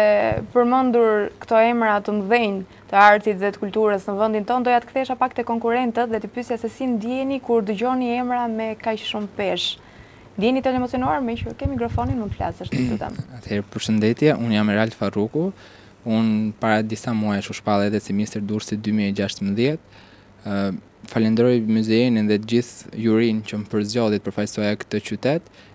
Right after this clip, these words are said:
Speaker 2: edhe doja, do doja gjithashtu që të përfaqësoja po kaq denjësisht qytetin e Durrësit në këtë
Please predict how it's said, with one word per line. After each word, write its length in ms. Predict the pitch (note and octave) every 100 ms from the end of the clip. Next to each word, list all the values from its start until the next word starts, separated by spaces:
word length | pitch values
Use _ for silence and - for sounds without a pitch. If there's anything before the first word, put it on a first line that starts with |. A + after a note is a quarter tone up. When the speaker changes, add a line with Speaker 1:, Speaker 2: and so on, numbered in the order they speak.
| -
Speaker 2:
edhe 140 | G#2+
doja, 340 | G#2 A2+ A2 G#2+
do 240 | G#2 G#2+
doja 200 | A#2 B2+ A#2
gjithashtu 400 | A#2 B2 - B2+
që 180 | - G#2
të 440 | - - - - -
përfaqësoja 480 | A2+ G#2+ - B2
po 120 | - -
kaq 180 | A#2+ A#2
denjësisht 720 | A2+ G#2+ - C3+ A#2+ - -
qytetin 460 | G2 A#2 A2+ A2
e 40 | G#2+
Durrësit 320 | A2+ A2 G#2+
në 100 | G#2+
këtë 180 | G#2+ A2+